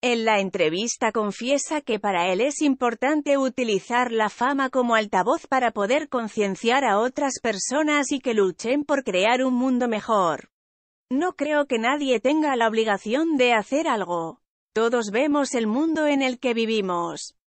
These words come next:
Ya seas un actor o un cantante, cualquier forma de artista, cualquier que tenga influencia, creo que es importante hablar de los problemas del mundo. Lo que ocurre es que muchas personas saben que no está bien, pero no lo dicen.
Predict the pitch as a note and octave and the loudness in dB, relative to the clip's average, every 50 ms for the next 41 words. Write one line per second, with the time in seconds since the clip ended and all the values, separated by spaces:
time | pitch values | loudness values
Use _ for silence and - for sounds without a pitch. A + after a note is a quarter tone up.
0 | _ - E3+ F#3 G#3 A#3 B3+ - - B3 D4 E4 E4 D#4 C#4 - - C#4+ C#4 C4 | _ -8 -2 0 0 0 0 -2 -2 -2 -2 0 -2 -2 -4 -4 -2 0 0 0
1 | A#3+ - _ - C#4 C#4+ D4+ C#4+ C#4+ D4 D4+ D#4 D#4+ D4+ E4 D#4 C#4 C4 B3+ C4 | 0 -2 _ -4 -2 0 0 2 2 2 2 0 -2 -2 -2 -2 -2 -2 0 0
2 | B3 A3+ G3+ F#3 - F#3+ F3+ E3+ D#3+ D#3+ - - A3+ G#3 G3 F#3 F#3 - C4 C4+ | 0 0 -2 -2 -2 0 0 0 0 -2 -4 -4 -2 0 0 -2 -4 -4 -4 -4
3 | A#3+ A3+ G3 - A#3+ C#4 F4 F4 E4 D#4+ D#4 C#4 C#4 B3 A3 G3+ - - D4 E4+ | -4 -4 -6 -4 -2 -2 -2 0 0 0 0 0 0 0 -2 -2 -4 -6 -6 -6
4 | - - - D4 C#4 - - A3 F#3+ B3+ - - C4+ C4+ B3 A3 - A#3+ A#3 A#3+ | -6 -6 -4 -4 -4 -4 -2 -2 -2 -2 -4 -4 -4 -4 -2 0 0 -2 0 0
5 | C#4 D#4 D#4 D4+ C#4+ C4 B3+ A#3+ A3+ - - G#3+ G3+ G#3 A3+ G3 F3+ - F3 D#3+ | 0 0 2 0 0 0 -2 -2 -4 -6 -4 -4 -2 -2 -2 -2 -4 -6 -6 -6
6 | D3 C#3+ - _ - G#3+ A#3 C#4 D4+ D4+ D4 C#4+ B3+ A3+ A#3 D4 D4 - D#4 C#4+ | -6 -6 -8 _ -6 -2 0 2 2 2 0 0 0 0 0 0 0 0 0 0
7 | C4 - B3+ A#3+ A#3 - B3+ C#4 D#4 D4+ C#4 C4 B3 A#3+ G#3+ G3+ A3+ C#4 E4+ E4+ | 0 2 0 -2 -2 0 0 0 0 0 0 0 0 2 2 2 2 2 2 0
8 | E4 E4+ D#4 D#4+ D4 - - C#4 B3+ A3 A3 C#4+ F4 F4 E4+ E4 D4+ C#4+ D#4 C#4+ | -2 -2 -4 -4 -4 -4 -2 -2 -2 0 0 0 0 0 0 0 0 0 0 0
9 | C4+ C4+ B3+ A3 G3 F3+ F3 E3 D#3 D3+ D3+ - _ _ _ _ _ _ _ _ | 2 2 0 0 0 0 -2 -2 -2 -4 -8 -12 _ _ _ _ _ _ _ _
10 | _ _ _ _ _ - A3 A3 G#3+ G3+ - G#3 F#3 E3+ - - A3 C4 D4 C#4+ | _ _ _ _ _ -4 -2 0 0 0 0 0 0 0 -2 -4 -4 -4 -2 0
11 | C4+ B3+ A#3+ C4 D4+ - - - A3+ G3+ B3+ E4 E4+ - D#4 C#4 - - - G3+ | 0 2 2 2 0 -2 -2 -4 -2 -2 -2 -2 -2 -2 -4 -4 -4 -4 -4 -6
12 | D#3+ E3 - - A#3+ D4+ D#4 D4+ D4 C#4 B3 - A#3 B3+ C4 C4+ C4+ B3+ A#3+ - | -6 -6 -6 -2 0 0 2 2 0 -2 0 0 0 2 2 2 0 0 -2 -2
13 | B3 G#3+ G3+ A3 B3 C#4+ C#4 - D4+ D#4 F4 E4 D4+ C4+ A3 G3+ F#3+ F3+ E3+ D#3 | -4 -2 -2 -2 -2 -4 -4 -2 -2 0 0 2 2 2 2 2 0 0 -4 -6
14 | D3+ - A3 G#3 G3 F#3+ F3+ F3+ G3+ B3 D#4 E4+ E4 D4+ D4 A#3+ - - A3 G3+ | -6 -4 -2 0 0 0 0 0 0 0 0 0 0 0 -2 -2 -2 -2 -2 0
15 | G3 F#3 E3+ E3 E3+ D3 - - | 0 0 0 -2 -6 -10 -12 -14